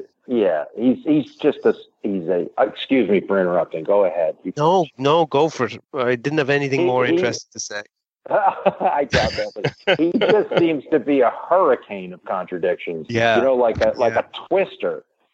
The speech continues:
Speaker 1: I,
Speaker 2: You're right.
Speaker 1: I, I was always very, I, I don't know that I ever, maybe in some of the earlier stuff where it really was just silly, crew cut,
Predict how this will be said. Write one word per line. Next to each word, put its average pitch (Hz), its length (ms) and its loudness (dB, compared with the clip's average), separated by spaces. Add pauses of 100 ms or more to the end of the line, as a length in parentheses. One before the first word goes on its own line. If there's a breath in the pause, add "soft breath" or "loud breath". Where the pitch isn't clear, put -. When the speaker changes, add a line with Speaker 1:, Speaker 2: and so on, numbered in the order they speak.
Speaker 1:
I, - 120 0
Speaker 2:
You're - 60 0 (100)
right. 120 320 2
Speaker 1:
I, 156 140 2
I - 20 -2 (160)
was 147 260 -2
always 190 440 0 (120)
very, 127 580 0 (360)
I, 147 100 0
I 190 40 2
don't 254 200 0
know 220 140 2
that 165 120 2
I 135 180 2
ever, 143 480 -2
maybe 202 340 0
in 202 100 0 (100)
some 160 160 0
of 147 60 0
the 139 160 2
earlier 131 400 2
stuff 113 300 0
where 104 120 2
it - 60 -4
really 151 320 2
was 120 300 0
just 110 160 -10 (100)
silly, 113 320 2
crew 113 500 -2
cut, 104 320 2